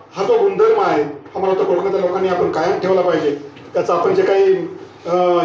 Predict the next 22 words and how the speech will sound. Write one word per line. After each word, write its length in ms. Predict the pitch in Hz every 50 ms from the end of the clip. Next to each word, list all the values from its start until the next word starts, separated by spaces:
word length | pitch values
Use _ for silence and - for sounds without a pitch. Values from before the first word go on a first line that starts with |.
| 160
ही 60 | 185 190
जी 180 | - 196 190
परंपरा 420 | - - 190 214 - 233 220 196 185
आहे, 120 | 175 -
आपली 240 | - 175 180 180 175
जी 60 | 180
संस्कृती 480 | 175 214 - 214 - - 143 - - 190
आहे, 180 | 170 - 110 - - - - - - - -
ती 60 | -
कशी 240 | - - - - 285
पुढे 200 | 285 254 247 233
राहील, 240 | 220 196 180 - - - - - - - - -
हे 140 | 403 415 392
निश्चितपणे 520 | 381 392 - - 440 - 196 196 196 196
कायम 280 | 185 - 180 180 185 185
ठेवलं 280 | 180 180 170 175 214 196
पाहिजे. 300 | 185 170 175 165 156 156 - - - - - - -
त्याबद्दल 320 | 175 175 190 196 190 196
मी 160 | 185 185 175
त्यांचा 180 | 175 175 175 180
खऱ्या 160 | 175 180 175
अर्थानं 300 | 170 170 175 175 175 165